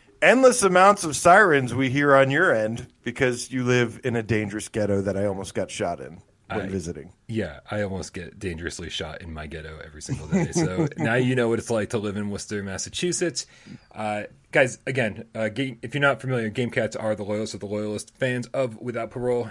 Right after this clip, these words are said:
Speaker 2: Uh, not fans, friends, man. I mean, like, I, I always hate that expression. I think it's silly. Um, and if you want to, uh
Speaker 1: Oh, it's all about family. <laughs>
Speaker 2: Jesus. Uh, I'm, having never seen a Fast and Furious movie, I can only assume
Speaker 1: <laughs>
Speaker 2: that's a Fast and Furious reference.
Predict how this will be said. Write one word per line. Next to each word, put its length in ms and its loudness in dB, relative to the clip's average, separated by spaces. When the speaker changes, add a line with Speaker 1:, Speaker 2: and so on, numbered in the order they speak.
Speaker 2:
Uh, 300 -8
not 260 -12
fans, 380 -14
friends, 340 -14
man. 160 -18
I 20 -16
mean, 220 -14
like, 180 -16
I, 200 -14
I 100 -10
always 160 -14
hate 240 -16
that 220 -16
expression. 480 -12
I 120 -20
think 140 -18
it's 100 -14
silly. 340 -6
Um, 320 -4
and 100 -6
if 100 -10
you 160 -8
want 200 -4
to, 160 -6
uh 20 4
Speaker 1:
Oh, 320 8
it's 180 -6
all 280 8
about 420 0
family. 640 -2
<laughs> 120 0
Speaker 2:
Jesus. 500 -16
Uh, 240 -10
I'm, 240 -4
having 340 0
never 300 0
seen 420 -4
a 80 -10
Fast 240 -6
and 100 -8
Furious 300 -6
movie, 320 -6
I 80 -12
can 160 2
only 200 2
assume 260 2
Speaker 1:
<laughs> 200 -4
Speaker 2:
that's 240 2
a 60 0
Fast 300 0
and 60 -8
Furious 320 -4
reference. 480 -6